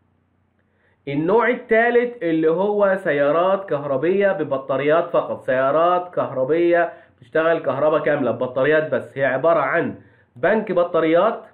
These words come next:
واصل في الموتور الكهربي، والموتور الكهربي واصل على، تمام، الجزء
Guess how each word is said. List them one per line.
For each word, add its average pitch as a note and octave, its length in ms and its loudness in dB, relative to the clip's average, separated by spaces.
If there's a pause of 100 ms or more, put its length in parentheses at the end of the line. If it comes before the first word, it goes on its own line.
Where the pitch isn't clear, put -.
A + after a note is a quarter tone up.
(920)
واصل D#3+ 460 0
في - 140 -8
الموتور C#3+ 580 0
الكهربي، D#3+ 720 -2 (320)
والموتور G3+ 800 0
الكهربي D#3 640 0
واصل D#3+ 460 2
على، D3 460 0 (380)
تمام، C#3 520 -2
الجزء C#3 460 -2